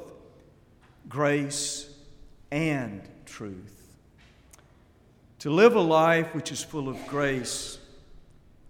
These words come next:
is to live a life which is gentle and kind, a life of hospitality and welcome, patience, understanding,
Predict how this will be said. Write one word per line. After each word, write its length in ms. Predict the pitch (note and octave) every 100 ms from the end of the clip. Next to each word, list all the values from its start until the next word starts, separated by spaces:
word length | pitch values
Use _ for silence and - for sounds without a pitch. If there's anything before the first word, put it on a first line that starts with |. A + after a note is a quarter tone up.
| - -
is 240 | C#3+ D#3 D3+
to 140 | -
live 520 | C#3 D#3 F#3 F#3 F#3
a 20 | D3
life 640 | B2+ D3+ D#3 D#3+ D#3+ -
which 180 | C3+ C3+
is 80 |
gentle 540 | - - E3 E3 - G2+ - - - - - _ _ _ _ -
and 180 | - A#2+
kind, 440 | - D#3 D3 C3 A2+ - - - - - _ _ - - - - -
a 80 | A2
life 580 | B2 D3 D3+ D3+ D3 -
of 260 | C#3 C#3 C3+
hospitality 1000 | - D3+ - D3 - F3 D#3+ C#3+ G#2+ G2+ - - - - - - - -
and 200 | B2 B2+
welcome, 520 | A#2 C#3+ D#3 D3 A2+ - - - - - - _ - _ _ _ _
patience, 920 | - E3 D#3 - - - - - - - - - - - - - -
understanding, 880 | B2+ D3 C3+ - - C#3 C3 A#2 -